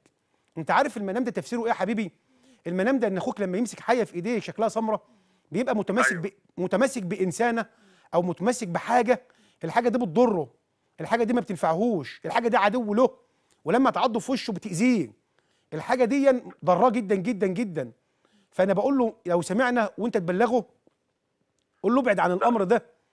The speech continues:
Speaker 1: إن كنت تعرف واحدة مش كويسة، الله يسهل لها. إن كنت بتعمل في، في، في عمل بيؤدي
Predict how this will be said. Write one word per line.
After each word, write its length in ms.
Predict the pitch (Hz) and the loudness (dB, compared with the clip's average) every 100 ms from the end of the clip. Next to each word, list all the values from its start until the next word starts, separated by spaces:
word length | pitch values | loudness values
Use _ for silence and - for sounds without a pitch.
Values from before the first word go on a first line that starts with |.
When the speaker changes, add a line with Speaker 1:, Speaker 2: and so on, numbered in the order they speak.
| _ _ _ 170 | _ _ _ -8
Speaker 1:
إن 60 | |
كنت 220 | 170 262 - | -4 -4 0
تعرف 440 | 254 233 202 - | 2 2 0 2
واحدة 380 | 247 190 240 - _ _ _ | 2 4 -2 -2 _ _ _
مش 160 | 165 185 | -6 -4
كويسة، 440 | 190 190 240 262 - _ _ - | 0 2 2 2 0 _ _ -4
الله 140 | 175 | 0
يسهل 340 | 226 196 165 196 | 0 0 0 4
لها. 240 | 220 127 - _ _ _ - | 4 2 -14 _ _ _ -8
إن 60 | 170 | -4
كنت 300 | 254 285 226 | -2 -2 -4
بتعمل 420 | - 247 233 190 | 2 2 2 -2
في، 200 | - 180 | -4 -6
في، 160 | - 170 | -8 -2
في 100 | 175 | 4
عمل 400 | 240 233 135 107 _ _ _ _ _ _ - | 4 4 -2 -8 _ _ _ _ _ _ -6
بيؤدي 440 | 165 196 208 170 | -2 0 0 -2